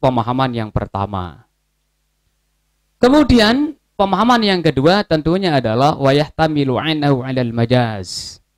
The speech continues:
Makna tadi itu surga dibuka, neraka ditutup, setan dibelenggu, itu adalah makna kiasan.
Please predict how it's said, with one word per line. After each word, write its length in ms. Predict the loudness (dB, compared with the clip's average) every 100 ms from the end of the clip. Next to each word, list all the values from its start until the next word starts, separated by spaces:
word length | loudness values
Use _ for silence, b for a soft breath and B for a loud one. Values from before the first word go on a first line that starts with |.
| _ _ _ 0
Makna 480 | 2 2 0 0
tadi 320 | 2 0 0 -2
itu 480 | 2 2 2 -2 -8
surga 480 | -6 -4 -2 0 0
dibuka, 880 | 0 -2 0 0 0 0 2 0 -2
neraka 400 | -4 -2 -2 -4 -4
ditutup, 480 | -4 -6 -6 -6
setan 480 | -6 -4 -2 -2 -2
dibelenggu, 640 | -4 -4 -4 -4 -4 -4 -4
itu 240 | -4 -2
adalah 400 | -2 0 -2 -2
makna 480 | -4 -4 -4 -8 -8
kiasan. 720 | -2 0 0 -2 -4 -4 -12